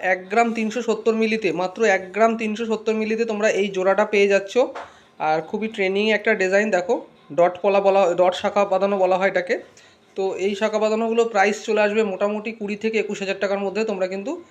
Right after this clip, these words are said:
এই শাঁখা বাঁধানোগুলো পারচেজ করতে পারবে। নেক্সট আরও একটা ডিজাইন দেখাচ্ছি। দেখো, খুবই সুন্দর ডিজাইন। দুটো পাশাপাশি রাখলে তোমরা দুটো ফুলের কাজটা বুঝতে পারবে। তো এই ধরনের শাঁখা বাঁধানোগুলো কিন্তু মোটামুটি কুড়ি থেকে বাইশ হাজার টাকার মধ্যে তোমরা পেয়ে যাবে।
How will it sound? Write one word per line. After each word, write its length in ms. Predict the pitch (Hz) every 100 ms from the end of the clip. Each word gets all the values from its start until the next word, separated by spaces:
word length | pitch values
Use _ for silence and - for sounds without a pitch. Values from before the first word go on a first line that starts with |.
| - _
এই 100 | 190
শাঁখা 200 | 190 180
বাঁধানোগুলো 400 | 185 196 208 226
পারচেজ 340 | - 175 170 160
করতে 200 | 151 139
পারবে। 300 | 127 120 127 - - - _ _ _ -
নেক্সট 360 | 202 233 233 -
আরও 240 | 190 208
একটা 240 | 233 233
ডিজাইন 260 | 226 226 233
দেখাচ্ছি। 340 | 220 220 220
দেখো, 360 | 226 208 233 269 - - _ _
খুবই 200 | 226 240
সুন্দর 280 | 233 226
ডিজাইন। 380 | 233 226 226 311
দুটো 220 | 220 202
পাশাপাশি 420 | 220 185 202 208 226
রাখলে 260 | 202 208
তোমরা 460 | 214 202 208 247 277 -
দুটো 500 | 165 180 214 214 220 220
ফুলের 320 | 220 208 220
কাজটা 320 | 220 190 190 202
বুঝতে 320 | 170 175 208
পারবে। 300 | 196 165 196 - - _ _
তো 80 | 196
এই 100 | 190
ধরনের 300 | 202 220 226
শাঁখা 200 | 220 202
বাঁধানোগুলো 440 | 208 214 220 214
কিন্তু 440 | 214 220 208 277 - - _ 190
মোটামুটি 360 | 196 214 220
কুড়ি 220 | 226 208
থেকে 220 | 214 226 226
বাইশ 220 | 180 185
হাজার 160 | 208 202
টাকার 180 | 202 220
মধ্যে 220 | 214 214
তোমরা 300 | 220 208 269 - - _ - -
পেয়ে 180 | 202 196
যাবে। 280 | 196 196